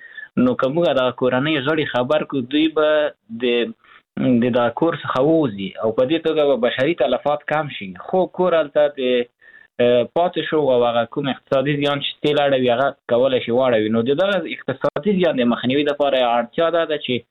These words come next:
اوبه په مسون ډول لاندې خوا ته انتقال شي او د دې لپاره باید یا کانال پاک شي یا باید کانال جوړ شي یا باید اوبه بلې خوا ته منحرفې شي یا باید په همغه پورتنۍ برخه کې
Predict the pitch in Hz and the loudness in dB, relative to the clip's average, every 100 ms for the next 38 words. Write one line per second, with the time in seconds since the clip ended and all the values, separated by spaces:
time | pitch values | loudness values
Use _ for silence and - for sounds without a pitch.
0 | - - _ - 127 156 165 143 131 123 | -20 -20 _ -2 0 0 0 0 0 0
1 | 190 175 127 117 120 117 104 107 107 110 | 0 2 2 2 0 -2 -2 -2 2 0
2 | 107 _ _ _ - 127 123 - 147 143 | 0 _ _ _ -2 0 0 0 -2 0
3 | 135 120 127 139 127 131 120 117 117 135 | 0 0 0 0 0 0 2 0 0 0
4 | - 120 151 151 - 151 143 - 135 123 | 0 0 -2 -4 -2 -2 -2 -10 -6 -2
5 | 131 127 123 - 117 131 147 131 151 165 | 0 0 0 -2 -2 0 0 0 0 0
6 | - 139 135 139 135 131 117 127 143 147 | -2 0 2 2 2 0 0 0 0 0
7 | - 127 117 113 110 117 131 151 117 117 | 0 -4 0 -2 -2 0 -2 -2 -4 0
8 | 123 127 123 - 120 117 107 113 110 123 | 0 2 0 0 -2 0 -2 -2 -2 -2
9 | 143 139 151 - 127 107 | 0 0 -2 -2 -4 -4